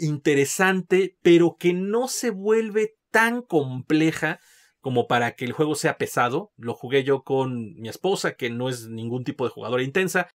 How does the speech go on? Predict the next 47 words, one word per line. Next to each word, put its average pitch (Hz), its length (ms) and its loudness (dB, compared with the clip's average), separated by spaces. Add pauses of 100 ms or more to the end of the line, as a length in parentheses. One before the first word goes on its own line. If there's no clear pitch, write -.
(140)
con 220 160 2
mi 226 80 0
hija, 202 160 0
que - 140 -8
sí 151 240 -8
ya 120 180 -4
es 110 100 -8
más 113 280 -8
gamer, 170 420 2 (400)
y 123 100 -6
pues 123 180 0
yo 160 100 6
nos 175 140 2
la 123 80 0
pasamos 151 340 -2
los 131 200 -4
tres 160 240 0
juntos 180 420 -2
en 117 80 -4
la 117 60 -4
misma 123 200 -4
partida 117 360 -6
muy 135 260 -4
bien, 156 280 0 (300)
así 151 300 -6
que 160 180 0
creo 165 280 2
que 165 80 -2
es 160 80 -4
un 165 60 0
juego 160 220 2
que - 80 -16
se - 80 -4
puede 151 240 2
disfrutar 139 500 -4
por 139 140 -4
un 143 220 -6
amplio 147 560 -4 (160)
espectro 131 580 -4
de 113 60 -4
jugadores 151 680 0 (220)
y - 140 -16
que 156 100 0
puedan 175 400 0
tener 156 400 0
distintas 165 560 -6
experiencias 151 720 -4